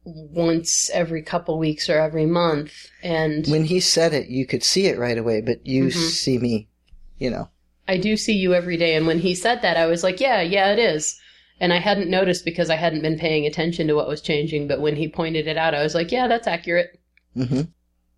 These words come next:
Speaker 1: So, yeah, your, your neck and your hips were the first things to change, and they really look good. Your thigh has gone down an inch and a half. At the wedding, the measurement around the circumference of your thigh was twenty-four and a half inches,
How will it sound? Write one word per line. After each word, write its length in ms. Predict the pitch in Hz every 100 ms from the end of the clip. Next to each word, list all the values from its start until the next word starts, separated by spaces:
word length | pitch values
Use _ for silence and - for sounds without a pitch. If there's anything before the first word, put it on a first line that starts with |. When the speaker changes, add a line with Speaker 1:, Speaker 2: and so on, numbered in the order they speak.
| _ _ _
Speaker 1:
So, 540 | - 202 185 180 175 175
yeah, 280 | 196 180 170
your, 340 | 165 170 170
your 160 | 175 175
neck 280 | 185 196
and 100 | 196
your 120 | 180 170
hips 280 | 185 -
were 120 | - 156
the 100 | 170
first 280 | 165 170
things 240 | - 160 -
to 120 | 170
change, 340 | - 156 160
and 100 | 165
they 100 | 151
really 240 | 160 175 175
look 200 | 170 170
good. 220 | 165 156
Your 120 | 147
thigh 600 | 160 202 214 175 151 151 -
has 200 | 180 170
gone 200 | 165 165
down 220 | 165 156
an 140 | 156
inch 180 | 160 170
and 100 | 156
a 60 | 160
half. 280 | 165 156
At 120 | 151 147
the 80 |
wedding, 540 | 151 170 170 160 147 156 -
the 160 | 170
measurement 600 | 156 165 175 170 160 156 -
around 460 | 165 160 160 156
the 80 | 151
circumference 580 | - 160 170 170 170 170
of 120 | 156
your 120 | 151
thigh 340 | 151 160 160 151
was 280 | 143 143 -
twenty-four 500 | - 160 165 165 156
and 80 |
a 40 | 160
half 220 | 156 160
inches, 500 | 170 170 143 143 -